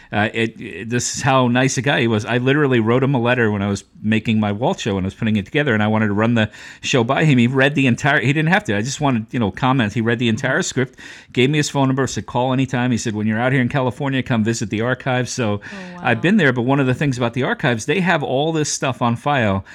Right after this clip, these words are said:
Speaker 1: And Imagineers to this day, the, you know, the Imagineer facility is only a couple of miles away from the archives. They go there and they look at it and they see the ideas that were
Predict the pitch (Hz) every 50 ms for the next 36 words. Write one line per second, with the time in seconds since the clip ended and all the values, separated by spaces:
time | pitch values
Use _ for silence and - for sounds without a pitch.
0 | - - - - 113 113 113 120 131 147 147 - 151 147 160 165 156 135 127 127
1 | - - 123 120 123 - - - 185 185 135 135 139 127 131 127 117 120 117 117
2 | 113 113 113 120 123 120 123 127 120 123 120 - 123 - - 131 123 123 123 120
3 | 110 123 117 117 113 - - 139 - 127 120 123 117 113 107 - 120 117 113 110
4 | 107 - 107 107 113 123 143 165 - - 113 104 117 - - - - - - -
5 | - - - 113 127 139 151 143 156 240 240 170 139 120 113 110 110 107 107 127
6 | - - - 135 117 107 110 107 107 113 113 113 - - - 147 139 151 151 139
7 | 139 135 135 127 127 127 131 131 127 - 117 107 - - 135 123 117 113 110